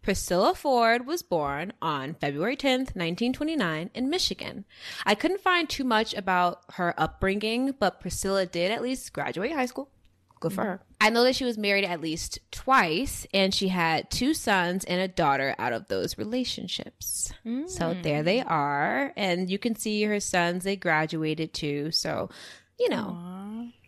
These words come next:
Speaker 1: In nineteen fifty-seven, at the age of twenty-eight, and with only a high school education, Priscilla was able to get a job as a teacher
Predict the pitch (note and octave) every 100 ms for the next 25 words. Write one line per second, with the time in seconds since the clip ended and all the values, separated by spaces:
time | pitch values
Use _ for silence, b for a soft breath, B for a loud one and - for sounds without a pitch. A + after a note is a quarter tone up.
0 | - B3 B3 B3+ B3+ A#3+ A3+ G#3+ F#3 -
1 | D4+ D4 A#3 A3 - G3 G3 - F3 E3+
2 | E3 - D#3+ D3 - G#3 A#3 - - F#3
3 | F3 - G3+ A#3 C4 C4+ F3 - F3 F3
4 | - F3 - D#3 - - - D#4+ F4 -
5 | G#3+ G#3 G3+ G#3 G#3+ G3 - G#3+ A#3+ C#4+
6 | D4+ A3+ G#3+ G#3+ G#3 A3 A#3 G3 D#3+ D3+
7 | - D#3+ D3 - - D#4 - - - F#3+